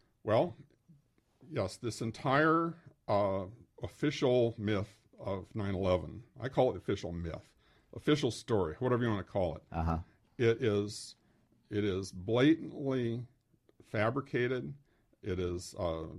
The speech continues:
Speaker 1: basically designed to pin the blame on, on the hijackers. And so we were attacked on the outside. Uh, Muslims, Arabs, all these people are being discriminated against because of this.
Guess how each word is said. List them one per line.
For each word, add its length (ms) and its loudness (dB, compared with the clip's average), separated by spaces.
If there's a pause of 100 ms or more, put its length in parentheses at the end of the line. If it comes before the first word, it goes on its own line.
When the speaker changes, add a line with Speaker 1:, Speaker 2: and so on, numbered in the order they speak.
Speaker 1:
basically 520 -4
designed 800 -2
to 420 -4
pin 220 0
the 80 0
blame 580 -2
on, 440 -6 (440)
on 180 -8
the 80 -10
hijackers. 1000 -2
And 120 -14
so 140 -8
we 160 -2
were 120 -2
attacked 580 -4 (440)
on 120 -8
the 120 -6
outside. 760 -2 (120)
Uh, 280 -8 (680)
Muslims, 880 -4 (160)
Arabs, 520 2
all 140 -4
these 140 -2
people 360 -6
are 60 -2
being 460 -4 (340)
discriminated 640 0
against 420 -2
because 380 -4
of 120 -6
this. 360 -2